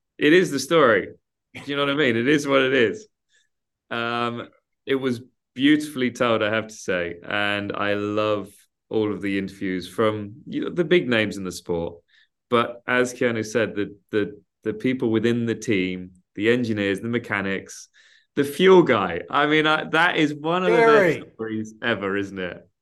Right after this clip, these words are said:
Speaker 1: Where he
Speaker 2: Yeah,
Speaker 1: was
Speaker 2: but
Speaker 1: a
Speaker 2: even the
Speaker 1: plumber.
Speaker 2: race engineers, right? Like Andy and Jocko, like,
Speaker 1: Yeah.
Speaker 2: oh, Jock, like, oh,
Speaker 1: Yeah.
Speaker 2: like,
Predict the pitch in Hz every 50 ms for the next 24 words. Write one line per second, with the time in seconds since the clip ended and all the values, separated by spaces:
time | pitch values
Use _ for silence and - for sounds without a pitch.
0 | _ _ _ _ _ _ _ _ _ _ _ _ _ _ _ - 135 139 139 151
1 | 156 156 147 156 - - 269 - - - - 247 247 233 247 254 247 - - 240
2 | 240 202 170 220 220 220 233 240 240 240 226 208 180 156 127 - - 127 135 131
3 | 165 190 208 190 160 151 151 139 117 - 165 185 190 196 196 185 175 165 147 151
4 | 151 143 127 120 - - - _ - - 202 196 190 185 170 175 - 160 156 147
5 | 143 139 131 131 135 131 131 127 127 123 - _ - - - 208 220 202 190 190
6 | 196 190 - 196 214 208 190 175 160 - - 180 170 165 165 165 - - - -
7 | 214 233 220 202 196 185 160 147 143 139 143 139 139 131 120 117 117 110 113 120
8 | 113 113 113 120 127 - -